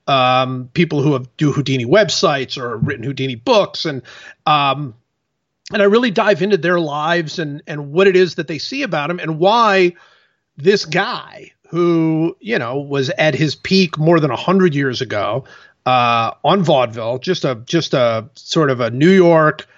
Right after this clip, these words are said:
street urchin who, who, you know, decided to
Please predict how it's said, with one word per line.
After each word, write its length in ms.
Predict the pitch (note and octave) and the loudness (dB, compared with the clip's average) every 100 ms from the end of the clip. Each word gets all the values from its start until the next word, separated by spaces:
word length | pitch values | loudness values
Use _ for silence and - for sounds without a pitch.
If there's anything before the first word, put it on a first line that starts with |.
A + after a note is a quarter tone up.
| _ - | _ -12
street 600 | - - - F3+ F#3+ - _ - | -8 -6 0 0 0 -4 _ -6
urchin 600 | C#3 A#2+ - A#2 B2+ C#3 | -4 -4 -6 -8 -8 -8
who, 480 | - D3+ C#3+ C#3 C#3 - | -4 0 2 0 -2 -2
who, 480 | C#3+ C#3 C#3 C3 D3+ | 0 2 2 -2 -4
you 140 | - D3 | -2 0
know, 260 | C3 B2+ - _ _ _ | 0 -4 -10 _ _ _
decided 540 | - C#3+ E3 D#3 D#3+ C#3 | -6 0 2 4 4 2
to 220 | C#3+ C3+ | 0 0